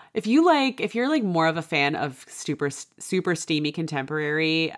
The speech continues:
maybe with a hint of kink and historical, like, while you're really enjoying this, it, maybe it's not your thing, you should check out the Surrender series by Lauren Smith.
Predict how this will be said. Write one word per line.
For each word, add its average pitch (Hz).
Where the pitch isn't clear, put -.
maybe 143
with 143
a 151
hint 147
of 147
kink 220
and -
historical, 165
like, 151
while 143
you're 143
really 139
enjoying 135
this, 143
it, -
maybe 139
it's 131
not 131
your 131
thing, 139
you 180
should 240
check 185
out 170
the 180
Surrender 151
series 110
by 151
Lauren 135
Smith. -